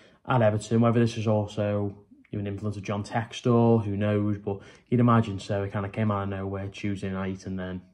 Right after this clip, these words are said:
before you know it, as things do, towards the deadline, they moved pretty quickly. But, um, I'm, I'm pleased with the signing. I think this is a good move for Everton. I think any first-team player who comes in as a freebie or a loan, it's probably gonna be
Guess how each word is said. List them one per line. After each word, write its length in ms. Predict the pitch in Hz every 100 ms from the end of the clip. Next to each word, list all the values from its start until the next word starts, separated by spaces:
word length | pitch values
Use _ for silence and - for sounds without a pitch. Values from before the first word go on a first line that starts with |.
| _
before 260 | - 98 92
you 80 |
know 160 | 92 92
it, 120 | 92
as 120 | 101
things 260 | - 98 95
do, 300 | 104 101 101 - - - - _ -
towards 240 | 123 113
the 60 | 113
deadline, 340 | 113 113 113
they 60 | 110
moved 240 | 110 107
pretty 260 | 117 110 101
quickly. 400 | - 110 - 113
But, 180 | 127
um, 440 | 127 127 127 120 - _ _ -
I'm, 160 | 170 175
I'm 120 | 175
pleased 240 | 151 139 147
with 80 |
the 80 | 175
signing. 380 | - 165 160 156
I 20 |
think 160 | 143 131
this 140 | 120
is 80 | 120
a 60 | 113
good 200 | 120 113
move 280 | 113 117
for 60 | 117
Everton. 240 | 113 110
I 40 | 113
think 160 | 117
any 320 | 120 131 127 117
first-team 640 | - 123 120 117 117 110
player 260 | 110 107 101
who 100 | 101
comes 340 | - 107 104
in 280 | 104 98 95
as 140 | 98
a 60 | 101
freebie 720 | 101 - 117 110 107 104 101 - - _
or 180 | - 104
a 40 | 98
loan, 500 | 98 95 95 90 87 _ _ _ -
it's 200 | 123 - -
probably 520 | - - 98 101 101
gonna 200 | 95 101
be 380 | 101 98 95